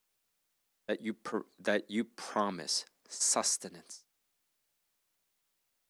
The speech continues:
even to the point where your own body is broken, so that we can be sustained. So, brothers and sisters, as we take the wafer or the bread together, let's remember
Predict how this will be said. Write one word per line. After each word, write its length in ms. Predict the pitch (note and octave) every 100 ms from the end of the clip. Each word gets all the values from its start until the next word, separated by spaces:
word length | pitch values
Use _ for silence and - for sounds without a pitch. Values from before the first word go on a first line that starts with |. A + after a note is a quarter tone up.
| -
even 300 | B2 C#3 C#3+
to 100 | C3
the 100 | A#2+
point 300 | A2+ A#2 G2+
where 140 | G2 G2
your 180 | F#2+ A2
own 280 | A2+ B2
body 360 | G#2+ G#2 G#2+ G#2+
is 100 | F#2
broken, 520 | - G2 F#2 - D#2+ _ _ _ _ _
so 60 | G2+
that 180 | F2+ -
we 280 | G#2 A2+ G#2+
can 220 | - F#2
be 120 | F2
sustained. 180 | - _ _ _ _ _ _ _ _ _ _ _ _ _ _ _ _ _ _ _
So, 80 | A#2+
brothers 220 | B2+ A#2+
and 100 | C3
sisters, 380 | A#2+ A2 A2 G2
as 100 | A2
we 120 | G2+ -
take 420 | - C#3+ C#3+ - - _ _ _ _ _
the 80 | A2
wafer 460 | A2+ C3+ C3+ C3+
or 120 | B2 G#2
the 100 | G2
bread 240 | A2+ G#2+
together, 340 | G#2+ G#2 F2+
let's 280 | F2+ G#2 -
remember 320 | G#2+ G2+ G2